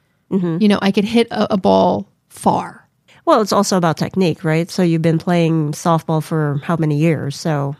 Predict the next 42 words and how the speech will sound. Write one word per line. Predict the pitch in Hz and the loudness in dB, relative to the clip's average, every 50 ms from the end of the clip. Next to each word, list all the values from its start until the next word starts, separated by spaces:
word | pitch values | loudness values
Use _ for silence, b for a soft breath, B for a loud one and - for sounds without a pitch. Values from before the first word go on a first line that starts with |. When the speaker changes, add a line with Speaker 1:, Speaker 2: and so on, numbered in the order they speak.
| _ _ _ | _ _ _
Speaker 2:
Yeah, | - 311 359 254 - - | 0 2 2 2 0 0
and | 240 240 247 247 | 0 2 2 2
it's | - - | 2 2
not | 262 269 | 0 2
like | 269 294 285 277 | 2 0 0 0
they | 269 254 | 0 2
were, | 247 247 247 240 | 2 2 2 2
l-, | - 247 233 - - - 226 | 0 -2 -4 -4 -4 -2 -2
I'm | 214 214 208 | 0 2 2
gonna | 220 233 | 2 2
be | 233 269 | 2 2
honest, | 262 233 226 220 220 208 - | 2 2 2 2 0 0 0
it | 208 196 | -2 0
wasn't | 196 196 190 220 226 226 | 2 2 2 2 0 0
like | 226 214 208 196 202 - | 2 2 0 0 0 0
they | 214 202 | 0 2
were | 196 196 | 2 2
doing | 185 196 196 190 | 2 2 2 2
sinkers | - - 214 196 - 202 190 175 | 0 0 0 2 2 2 0 0
or | 196 | -2
curves | - - 214 202 196 196 185 190 196 | -2 0 0 0 2 0 0 -2 -4
or | 180 | -2
fastballs | - 202 185 190 196 - - 190 196 190 - | 0 0 0 0 -2 0 -2 -2 0 0 -2
or | 185 | -2
anything | 185 190 196 208 214 214 | 0 0 0 0 2 2
like | 226 233 214 | 0 0 0
that. | - 190 202 - - B B B B B B B B - | 0 -2 -2 -2 -6 B B B B B B B B -2
They | - 269 294 | 0 0 0
were | 330 320 | 0 0
just | 285 269 - - | -2 -2 -2 0
kinda | 262 247 233 226 226 220 | 0 2 2 2 0 0
lobbing | - 226 226 214 208 208 202 202 202 196 | 0 2 2 4 4 4 2 2 0 0
it | 190 190 _ - | -2 -4 _ -6
from | - 208 202 | -4 -2 -2
the | 196 | -2
pitcher's | 180 - 202 - - 185 - | 0 -2 -4 -2 -2 -4 -2
mound | 190 180 185 185 - | 0 0 0 -2 -4
for | - 254 247 - _ _ - | -2 -4 -4 -4 _ _ 0
everyone | 240 233 208 202 214 208 208 196 175 180 170 185 202 196 | 0 0 2 2 2 4 4 4 2 2 0 -2 -4 0
to | - 202 | 0 2
Speaker 1:
Mm-hmm. | 190 170 160 160 170 | 2 2 0 0 -4
Speaker 2:
do. | 226 | -6